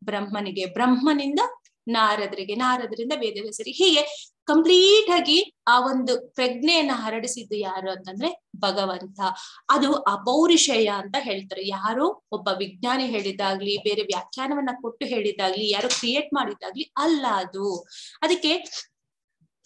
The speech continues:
ಇಲ್ಲಿ ಹೇಳ್ತಾ ಇದ್ದಾರೆ ವೈದಿಕ ಜ್ಞಾನ ನಿರ್ದಿಷ್ಟವಾದದ್ದು, ಏಕೆಂದರೆ ಅದು ಸ್ವತಃ ಭಗವಂತನಿಂದ ಆರಂಭವಾಗಿ ಪರಿಪೂರ್ಣ ಗುರು ಪರಂಪರೆಯಿಂದ ಬಂದದ್ದು. ಭಗವಂತನೇ ವೇದದ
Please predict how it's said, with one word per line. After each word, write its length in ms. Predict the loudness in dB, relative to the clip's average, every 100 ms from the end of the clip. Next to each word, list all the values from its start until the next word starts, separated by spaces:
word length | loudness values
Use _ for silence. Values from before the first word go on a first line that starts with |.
| _
ಇಲ್ಲಿ 340 | 0 4 4 2
ಹೇಳ್ತಾ 380 | 2 0 2 2
ಇದ್ದಾರೆ 200 | 2 2
ವೈದಿಕ 460 | 4 4 4 2 0
ಜ್ಞಾನ 440 | 0 -2 -2 0 0 0 -2 _ _
ನಿರ್ದಿಷ್ಟವಾದದ್ದು, 1160 | -6 -4 -2 0 0 0 -2 -2 -4 -6 -8 -6
ಏಕೆಂದರೆ 440 | -8 -8 -8 -6
ಅದು 240 | -4 -4
ಸ್ವತಃ 500 | -4 -4 -8 -2 0
ಭಗವಂತನಿಂದ 840 | 0 -2 -2 0 -2 -2 -4 -4 -4 -2
ಆರಂಭವಾಗಿ 1000 | -2 -2 -8 -8 -6 -6 -4 -4 -4 _
ಪರಿಪೂರ್ಣ 640 | -4 -4 -4 -6 -8 -6 -2 -2 -4 -14 _ -10
ಗುರು 240 | -8 -6
ಪರಂಪರೆಯಿಂದ 720 | -2 0 0 0 0 0 0 0
ಬಂದದ್ದು. 760 | 0 -4 -6 -6 -6 -10 _ _
ಭಗವಂತನೇ 880 | -2 2 2 0 -2 -2 -2 0 0
ವೇದದ 440 | 0 0 0 -4